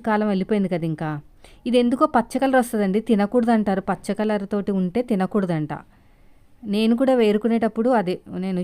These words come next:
షాప్‌లో కొంటాను కదా మార్కెట్‌లో, అప్పుడు కూడా పచ్చ కలర్ ఉంటే తీయననమాట. ఎవరో చెప్పారు, నాకు అంత ఐడియా లేదు పచ్చ కలర్‌తో ఉంటే తినకూడదని. అయితే కొద్దిగా వాటర్ వేసేసానండి,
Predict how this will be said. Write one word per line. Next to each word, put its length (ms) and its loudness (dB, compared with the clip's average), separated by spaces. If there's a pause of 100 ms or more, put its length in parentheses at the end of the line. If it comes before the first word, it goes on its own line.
షాప్‌లో 400 -2
కొంటాను 360 -2
కదా 120 -2
మార్కెట్‌లో, 520 -4
అప్పుడు 220 -4
కూడా 180 0
పచ్చ 220 -4
కలర్ 160 0
ఉంటే 200 -2
తీయననమాట. 480 -2 (120)
ఎవరో 240 -4
చెప్పారు, 360 -4 (420)
నాకు 260 -4
అంత 120 0 (120)
ఐడియా 260 0
లేదు 220 0 (560)
పచ్చ 180 -8 (120)
కలర్‌తో 420 -2
ఉంటే 240 0
తినకూడదని. 500 -4 (1200)
అయితే 280 -2
కొద్దిగా 320 2
వాటర్ 280 2
వేసేసానండి, 580 -2